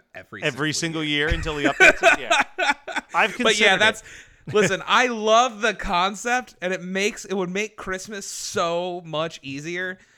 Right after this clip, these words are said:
Speaker 1: But, like, my, my parents, my entire family, a-, and it's just, they're the qu-, kings and queens of, "I don't need anything. Don't worry about it." And
Speaker 2: Yeah,
Speaker 1: I'm like,
Speaker 2: no,
Speaker 1: "Bro,
Speaker 2: and that's
Speaker 1: just fucking tell me.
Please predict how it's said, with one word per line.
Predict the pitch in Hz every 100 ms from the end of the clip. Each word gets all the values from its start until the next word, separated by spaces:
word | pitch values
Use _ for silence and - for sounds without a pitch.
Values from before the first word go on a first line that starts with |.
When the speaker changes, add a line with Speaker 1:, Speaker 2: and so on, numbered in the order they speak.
| _ -
Speaker 1:
But, | 170 156 135 151
like, | 160 147 143 _ _ _
my, | 147 170 151 - _
my | 156 160 165 190 214
parents, | - 196 185 180 170 151
my | 156
entire | 170 165 160 160 160
family, | 151 143 143 139 139 139 - _ _ 110
a-, | 78 - -
and | 135 135 123 - _ _ _ _ _ _ _ _ 151
it's | 139 -
just, | 160 165 - - _ 143
they're | 147 170 170
the | 147
qu-, | _ - 180 - -
kings | 196 220 202
and | 175
queens | 165 180 175 156 143
of, | 147 131 120 _ _ _ -
"I | 269
don't | 269 240
need | 226
anything. | 175 143 110 107
Don't | 131
worry | 127 110
about | 104 98 95
it." | - 123
And |
Speaker 2:
Yeah, | 196
Speaker 1:
I'm | 165
like, | 117 165
Speaker 2:
no, | 156 147 170
Speaker 1:
"Bro, | 233
Speaker 2:
and | 185
that's | 170 175
Speaker 1:
just | 233 -
fucking | - 247 - 254 214
tell | 226 220
me. | 190 139